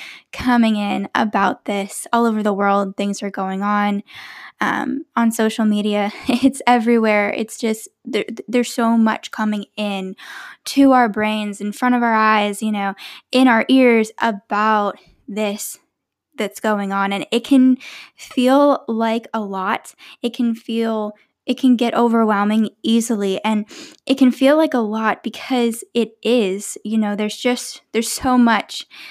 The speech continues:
so much talking about it, so much that's going on. And so in the midst of all of this, you know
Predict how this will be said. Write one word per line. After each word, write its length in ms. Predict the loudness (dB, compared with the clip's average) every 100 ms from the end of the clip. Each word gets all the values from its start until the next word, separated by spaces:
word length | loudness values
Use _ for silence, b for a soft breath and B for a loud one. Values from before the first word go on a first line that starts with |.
| B
so 280 | -6 0 2
much 300 | 4 2 -4
talking 440 | -12 -10 -8 -6 -6
about 220 | -4 -6
it, 140 | -8
so 280 | -10 -4 0
much 220 | 0 -2
that's 220 | -8 -12
going 320 | -8 -6 -6 -6
on. 180 | -6
And 120 | -8 -8
so 260 | -8 -8 B B B B _ _ _ _ _ _ _ -16 B B B 2
in 140 | 4
the 60 | 6
midst 260 | 4 2
of 120 | -2 -2 -2
all 300 | 0 0 -2
of 220 | -4 -8
this, 500 | -4 -4 -4 -10 -12 -16 B B B B B B _ _ -4
you 80 |
know 340 | -2 -2 -4